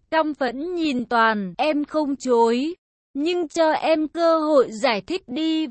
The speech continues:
Toàn ôm Phụng, "Em nói đi, cố mà xạo đi." "Em không xạo, em xạo thì đã không nhận rồi, em dám làm, dám chịu."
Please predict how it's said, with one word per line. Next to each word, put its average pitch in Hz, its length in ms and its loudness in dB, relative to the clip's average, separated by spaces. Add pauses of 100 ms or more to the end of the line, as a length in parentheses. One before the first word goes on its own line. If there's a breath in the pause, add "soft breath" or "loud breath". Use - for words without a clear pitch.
Toàn 285 220 4
ôm 330 420 2
Phụng, 302 280 0
"Em 320 300 2
nói 262 280 2
đi, 320 480 -4
cố 247 240 2
mà 262 220 2 (120)
xạo 240 200 0
đi." 285 520 0
"Em 294 260 0
không 302 340 -2
xạo, 254 440 0
em 285 220 2 (120)
xạo 240 220 0
thì 262 240 -2
đã 208 220 0
không 277 300 -2
nhận 269 220 2
rồi, 226 540 2
em 320 260 4
dám 254 300 0
làm, 269 540 2
dám 233 340 -2
chịu." 311 360 -2